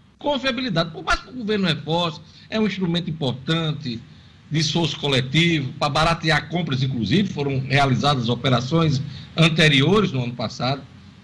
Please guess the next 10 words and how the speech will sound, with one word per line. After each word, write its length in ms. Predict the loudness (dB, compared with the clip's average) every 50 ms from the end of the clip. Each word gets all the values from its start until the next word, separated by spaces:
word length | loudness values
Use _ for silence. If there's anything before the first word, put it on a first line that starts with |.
| -20 -20 _ _ _ _ -6
que, 480 | 2 4 6 6 6 6 4 2 0 -6 -12 -16 -16 -14 -8
é, 640 | -4 0 2 4 6 6 8 8 8 8 6 6 6 8
resultaram 720 | 6 8 6 6 4 4 4 4 6 6 6 4 2 2
em 80 | 2
economia 480 | 0 0 -2 -2 -2 0 2 2 2 2
de 100 | 2 2
trinta, 320 | 2 2 2 2 2 0
quarenta 380 | 0 2 2 2 2 2 0 -2
por 160 | -2 -2 -4
cento 520 | -4 0 4 6 6 6 4 2 -4 -10